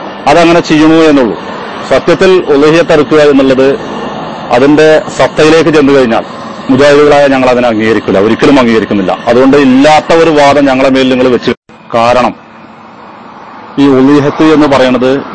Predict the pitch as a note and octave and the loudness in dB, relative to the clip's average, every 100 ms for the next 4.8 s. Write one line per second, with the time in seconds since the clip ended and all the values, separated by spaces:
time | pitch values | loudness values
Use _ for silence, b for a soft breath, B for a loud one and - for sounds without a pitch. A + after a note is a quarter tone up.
0 | - - - A#2 A2+ A#2 A2+ - D3+ C#3 | -16 -16 -2 0 2 2 -2 -2 0 2
1 | C3 C3 C3+ B2+ A2 B2 B2+ B2+ B2+ B2 | 2 2 2 0 -2 0 0 0 -2 -2
2 | A#2 B2 A2 A#2 A2 B2+ A#2 A2 A#2+ A2 | 0 0 0 -2 -4 -4 -2 -2 -4 -4
3 | A2+ A2+ G#2+ G#2 G#2+ A2+ A#2 - A#2 A2+ | -2 -2 -2 -2 -4 -6 -10 -6 -2 0
4 | A#2 A2+ G#2+ G2+ A2 G#2+ - - | 0 0 -2 -2 -2 -2 -6 -12